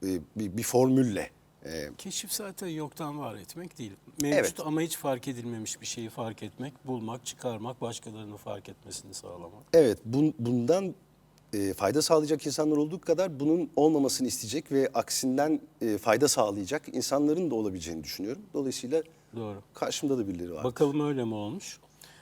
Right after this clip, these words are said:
Speaker 2: Veterinerlik fakültesi mezunu olduğun için Türkiye'deki tıp ve ecza camiası sana cephe alıyor.
Speaker 1: <laughs>
Speaker 2: Çalışmalarını ilerletebileceğin her yol kapatılıyor.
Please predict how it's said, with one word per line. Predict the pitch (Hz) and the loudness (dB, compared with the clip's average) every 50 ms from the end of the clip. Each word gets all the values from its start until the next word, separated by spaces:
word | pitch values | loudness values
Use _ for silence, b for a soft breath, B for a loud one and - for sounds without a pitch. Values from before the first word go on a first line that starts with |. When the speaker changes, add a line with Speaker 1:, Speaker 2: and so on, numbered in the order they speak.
| B B - | B B -2
Speaker 2:
Veterinerlik | 139 135 - 160 151 156 160 165 160 165 190 170 | 0 0 2 2 2 2 2 2 2 0 -2 -4
fakültesi | - 165 160 147 - - - 160 156 - - 156 | -2 -2 -2 -2 -4 -8 -8 -6 -4 -2 -2 -2
mezunu | 139 139 139 135 131 120 143 147 147 | 0 0 2 0 0 0 -2 -2 0
olduğun | 139 135 131 131 123 160 208 214 | 0 0 0 0 0 -2 -4 -6
için | 185 - - - 131 | -6 -6 -6 -6 -6
Türkiye'deki | - - - 160 147 - 170 160 147 135 139 - - - | -6 -8 -8 -8 -6 -4 -2 -2 -2 -2 -4 -10 -12 -10
tıp | - - 180 160 - - | -10 -8 -8 -8 -6 -2
ve | 147 143 131 123 120 - | 0 2 2 0 -2 -2
ecza | 120 123 123 110 104 117 139 147 151 151 139 | -2 -2 0 0 -2 0 2 4 4 4 2
camiası | 113 123 131 123 117 110 113 110 104 101 98 92 - - 175 196 - - B B B B B B B B B | 2 0 0 0 0 0 -2 -4 -4 -4 -6 -6 -8 -8 -8 -8 -10 -14 B B B B B B B B B
sana | B - - 147 139 160 175 | B -2 0 0 2 0 0
cephe | 151 143 147 139 - 185 | 2 2 2 2 4 4
alıyor. | 170 143 127 101 95 98 113 165 - - | 4 4 4 2 0 -4 -6 -2 0 2
Speaker 1:
<laughs> | 127 - - - _ B B B B B B B B B B B B B B B B B B B | 2 2 0 -8 _ B B B B B B B B B B B B B B B B B B B
Speaker 2:
Çalışmalarını | - - 147 139 139 - 156 151 151 151 156 156 175 170 | -2 0 2 2 2 2 0 2 4 4 4 4 2 0
ilerletebileceğin | 143 151 131 139 139 139 139 143 131 156 143 127 135 139 131 113 143 160 160 151 | 0 0 2 4 4 4 2 0 -2 -4 -4 -4 -4 -4 -4 -4 -4 -4 -4 -4
her | 143 147 165 165 160 147 | -4 -2 -2 -2 -2 -2
yol | 131 117 123 117 110 95 87 | 0 0 0 0 0 -2 -6
kapatılıyor. | - - 110 - - 104 - - 101 95 101 117 147 | -10 -14 -12 -10 -10 -10 -10 -10 -8 -6 -6 -6 -6